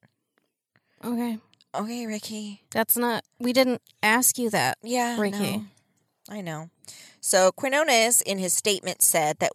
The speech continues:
Speaker 2: while stabbing Gary, Ricky yelled, "Say you love Satan"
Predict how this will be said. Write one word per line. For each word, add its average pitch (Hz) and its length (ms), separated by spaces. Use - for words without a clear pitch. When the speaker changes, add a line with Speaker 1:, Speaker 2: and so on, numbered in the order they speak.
Speaker 2:
while 165 500
stabbing 190 1000
Gary, 156 540
Ricky 214 360
yelled, 202 520
"Say - 280
you 208 200
love 196 200
Satan" 165 640